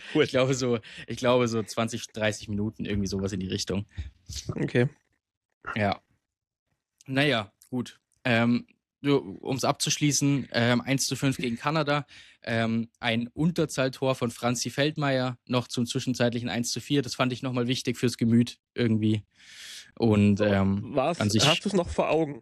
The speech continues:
Speaker 1: das Tor?
Speaker 2: Ähm, ja,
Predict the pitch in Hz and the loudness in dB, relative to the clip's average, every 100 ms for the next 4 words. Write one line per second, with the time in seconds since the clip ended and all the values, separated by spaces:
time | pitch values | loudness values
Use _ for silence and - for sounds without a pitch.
0 | _ _ 127 - 120 127 - _ _ _ | _ _ -14 -6 -6 -6 -14 _ _ _
1 | _ _ _ _ _ 117 113 107 110 120 | _ _ _ _ _ 2 2 2 -2 -6
2 | 113 107 98 104 196 | -2 2 2 2 0